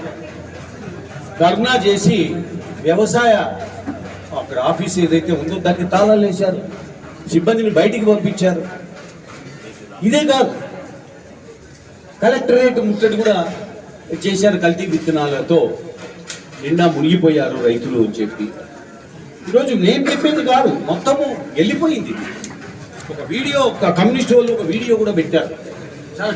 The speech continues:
చక్కని వీడియో అది. నకిలీ విత్తనాలతో లక్షల ఎకరాల్లో నష్టం. ఎవరు దీనికి బాధ్యులు? ఓ ప్రజాప్రతినిధి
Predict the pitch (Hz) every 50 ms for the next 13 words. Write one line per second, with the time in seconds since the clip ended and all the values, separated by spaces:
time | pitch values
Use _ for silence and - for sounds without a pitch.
0 | - 202 - - - 240 233 196 170 175 170 170 156 127 107 - - - - -
1 | - - - - - - - - - - - - - - - - - - - -
2 | - - - - - - - - - - - - 160 180 180 233 247 254 262 240
3 | 233 233 - 233 226 220 214 208 214 220 247 233 190 180 208 - - - - 277
4 | 269 262 240 226 214 208 214 202 202 196 196 190 170 156 147 - - 165 147 -
5 | - - - - 160 - - - - - - - - - - - - - - -
6 | - - - 151 165 175 - - - - - - - - - - - - - -
7 | - - - - - - - - - - - - - - - - - - - -
8 | - - - - - - - - - - - - - - 214 247 262 - - 254
9 | 247 240 - 247 - 240 233 240 233 - 247 240 240 240 240 240 - - - -
10 | - - - - - - - - - - - - - 208 214 226 170 156 160 208
11 | 220 214 - 202 190 165 170 160 156 151 151 185 247